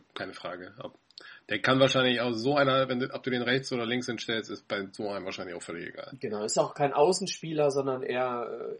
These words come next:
Speaker 2: äh, eher halb rechts oder halb links zu Hause.
Speaker 1: Ich glaub ja auch, später, als er älter wurde, hat er dann auch zentraler gespielt und auch irgendwann defensiver wahrscheinlich, wie das bei vielen Großen ist, die
Speaker 2: Ja.
Speaker 1: sich dann einfach weiter fallen lassen, um die Schnelligkeit dann wegzumachen.
Speaker 2: Ja.
Speaker 1: Ähm,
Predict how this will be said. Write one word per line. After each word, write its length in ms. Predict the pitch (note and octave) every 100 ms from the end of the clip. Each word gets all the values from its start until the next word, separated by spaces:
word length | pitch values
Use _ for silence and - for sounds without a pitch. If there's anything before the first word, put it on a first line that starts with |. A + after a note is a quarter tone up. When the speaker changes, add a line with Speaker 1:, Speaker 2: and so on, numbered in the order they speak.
| -
Speaker 2:
äh, 40 |
eher 180 | A#2+ A2
halb 300 | G#2+ A2 -
rechts 260 | A2+ - A2+
oder 120 | G2+
halb 220 | G2+ G2+
links 240 | A2 G2+ -
zu 160 | A2
Hause. 240 | G#2+ F#2+ -
Speaker 1:
Ich 60 |
glaub 260 | - F#2 G#2
ja 100 | G#2+
auch, 200 | A2 A2 -
später, 380 | - - A2+ A2+
als 180 | A2 A#2
er 100 | A2
älter 220 | A#2 A#2
wurde, 200 | A2+ A2
hat 100 | A2
er 100 | A2+
dann 160 | G#2+ G#2+
auch 100 | G#2
zentraler 500 | G#2+ G2+ G2+ G#2+ A2
gespielt 440 | G2+ - A2+ A2+
und 120 | A2
auch 140 | G#2+ G#2
irgendwann 220 | A2+ G#2
defensiver 500 | A2 A#2 G#2+ G#2+ G#2+
wahrscheinlich, 400 | G2+ - G2+ G2 -
wie 60 | G#2+
das 140 | G#2+
bei 180 | A2+ G#2
vielen 360 | - B2 B2+
Großen 340 | A2 G#2+ G#2+ G#2+
ist, 240 | G#2 -
die 80 | B2
Speaker 2:
Ja. 100 | B2+
Speaker 1:
sich 80 | A#2
dann 160 | G#2
einfach 260 | F2+ G#2 G2
weiter 220 | F#2+ G2+
fallen 240 | - G2+ G2+
lassen, 280 | G2 F#2+ - - - _
um 100 | F#2+
die 100 | F#2+
Schnelligkeit 440 | - G#2+ G2+ G#2
dann 120 | G2+ F#2+
wegzumachen. 400 | F#2+ G2+ F#2 F2+ - - - _ -
Speaker 2:
Ja. 120 | G#3
Speaker 1:
Ähm, 180 | D2+